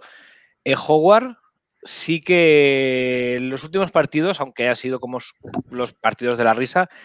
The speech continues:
lo ha hecho muy bien, metiendo muchos puntos. Es un tío que los puntos se le caen de las manos. Y en un momento dado, en un partido desencallado, no me sorprendería que lo metiera Malone,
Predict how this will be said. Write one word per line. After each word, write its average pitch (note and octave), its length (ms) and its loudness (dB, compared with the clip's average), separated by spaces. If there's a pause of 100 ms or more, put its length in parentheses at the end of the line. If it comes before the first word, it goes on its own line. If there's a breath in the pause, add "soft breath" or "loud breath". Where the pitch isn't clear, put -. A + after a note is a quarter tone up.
(340 soft breath)
lo C3+ 160 0
ha - 20 4
hecho G#3 160 0
muy E3+ 180 0
bien, D#3+ 380 2 (360)
metiendo C3+ 280 -6
muchos E3+ 400 -4
puntos. D3 320 -6
Es D3 60 -8
un D3+ 180 -10
tío C3+ 160 0
que A#2+ 120 -4
los A#2 200 -6
puntos D3 240 -4
se D#3+ 80 0
le B2 60 4
caen C#3 160 2
de D#3+ 80 4
las A#2 120 4
manos. C#3 400 -4 (1160)
Y D3 140 4
en D#3 60 2
un F#3 120 4
momento G3+ 420 4
dado, D#3+ 400 4
en C#3 80 0
un D3+ 140 -4
partido F#3 280 0
desencallado, D3 680 2
no D3+ 200 -4
me F3+ 140 -2
sorprendería D3 640 2
que E3 60 -2
lo D3+ 80 -2
metiera C3+ 260 0
Malone, G#2 340 -4